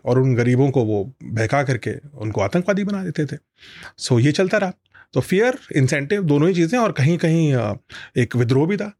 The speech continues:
कि हमें कुछ, क्योंकि जो भी आदमी नक्सलाइट बन जाता था उस एरिया में, क्योंकि मैंने तो अपनी ज़िंदगी के करियर में उसी एरिया में काम किया। तो वहाँ पे जो बच्चा नक्सलाइट बन जाता था, जो लड़का, वो अपने गाँव में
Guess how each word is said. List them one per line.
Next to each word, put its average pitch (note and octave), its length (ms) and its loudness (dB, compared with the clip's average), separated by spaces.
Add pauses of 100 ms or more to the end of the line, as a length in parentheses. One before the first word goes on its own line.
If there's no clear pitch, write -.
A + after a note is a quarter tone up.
(140)
कि C3 80 0
हमें B2+ 200 2
कुछ, C3 200 -2
क्योंकि C#3+ 280 0
जो C3+ 240 0
भी E3+ 100 4
आदमी F3 360 0 (340)
नक्सलाइट D3+ 420 0
बन D#3 180 2
जाता C3+ 240 2
था E3 60 2
उस F3+ 180 2
एरिया C3+ 220 2
में, F3+ 180 -2
क्योंकि C3+ 240 -2
मैंने B2+ 240 2
तो D3+ 100 0
अपनी D3+ 220 0
ज़िंदगी C3 360 2
के D3+ 100 -4
करियर C#3 320 0
में E3 80 4
उसी D#3 160 2
एरिया D3+ 220 2
में D3+ 100 0
काम G#2 200 -4
किया। G2 160 -8 (600)
तो E3 80 4
वहाँ D3 260 0
पे A3+ 100 0
जो F3 160 2
बच्चा G3+ 260 0
नक्सलाइट G#3 400 0
बन G3+ 140 2
जाता B2 220 0
था, A#2+ 120 -2
जो B2+ 140 0
लड़का, A#2+ 400 -2 (440)
वो D#3+ 120 4
अपने G#3+ 240 0
गाँव D3+ 240 2
में G#3+ 500 0